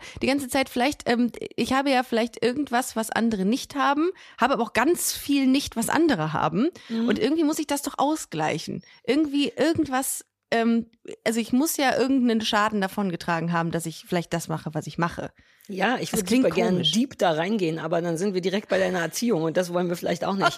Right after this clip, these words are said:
Speaker 1: Okay.
Speaker 2: So, wie war
Speaker 1: Ja, ich
Speaker 2: deine
Speaker 1: habe,
Speaker 2: Mutter früher? Wurdest
Speaker 1: ich,
Speaker 2: du komisch
Speaker 1: ich hab
Speaker 2: angefasst?
Speaker 1: Hast
Speaker 2: Mhm.
Speaker 1: du, tatsächlich hast du, hast du eine, äh, eine, hast du eine Therapie gemacht? Machst du eine
Speaker 2: Nee,
Speaker 1: Therapie?
Speaker 2: ich hab
Speaker 1: Ich mach
Speaker 2: diverse
Speaker 1: seit anderthalb
Speaker 2: Therapien
Speaker 1: Jahren eine.
Speaker 2: gemacht.
Speaker 1: Ich hab, ich mach seit anderthalb Jahren eine. Ich hab, äh,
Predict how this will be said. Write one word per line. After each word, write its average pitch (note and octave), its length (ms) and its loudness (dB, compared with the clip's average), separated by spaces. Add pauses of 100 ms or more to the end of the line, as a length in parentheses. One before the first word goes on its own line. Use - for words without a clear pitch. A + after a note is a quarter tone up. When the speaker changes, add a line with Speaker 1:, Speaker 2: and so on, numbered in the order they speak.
Speaker 1:
Okay. - 80 -4 (260)
Speaker 2:
So, D#4+ 240 2
wie C#4+ 120 6
war D4 80 6
Speaker 1:
Ja, D#4 60 6
ich C#4 60 4
Speaker 2:
deine B3 120 6
Speaker 1:
habe, B3+ 100 4
Speaker 2:
Mutter B3+ 220 4
früher? G#3+ 320 0
Wurdest B3+ 220 2
Speaker 1:
ich, E4 60 0
Speaker 2:
du C4 60 -4
komisch C4+ 220 2
Speaker 1:
ich D4+ 60 2
hab F#4 60 2
Speaker 2:
angefasst? C#4 420 0 (580)
Speaker 1:
Hast B3 160 -2
Speaker 2:
Mhm. A3+ 60 2
Speaker 1:
du, A#3+ 120 2 (100)
tatsächlich E4 460 -2
hast D4 220 -2
du, D4+ 80 0
hast C#4 200 -4
du C#4+ 60 -2
eine, B3 380 2
äh, - 20 -2 (160)
eine, G#3 300 0
hast G#3+ 280 0
du B3+ 60 2
eine G#3+ 60 0
Therapie G3 340 -2
gemacht? C4+ 240 -2
Machst B3 180 -4
du - 60 0
eine E3+ 120 0
Speaker 2:
Nee, F3 100 -2
Speaker 1:
Therapie? A#4+ 180 2
Speaker 2:
ich - 60 -2
hab G4 60 0
Speaker 1:
Ich E4+ 40 -2
mach D#4 80 -2
Speaker 2:
diverse F4+ 160 2
Speaker 1:
seit - 80 4
anderthalb D4+ 300 2
Speaker 2:
Therapien B3+ 260 2
Speaker 1:
Jahren G3 60 -4
eine. F#3+ 80 0
Speaker 2:
gemacht. E3+ 320 -4 (180)
Speaker 1:
Ich - 220 -2
hab, E4 280 0
ich - 60 -4
mach F4 140 0
seit D#4 200 -4
anderthalb C4+ 360 -2
Jahren C4+ 180 2
eine. B3+ 140 0
Ich - 80 -6
hab, B3 200 -6
äh, G#3 140 2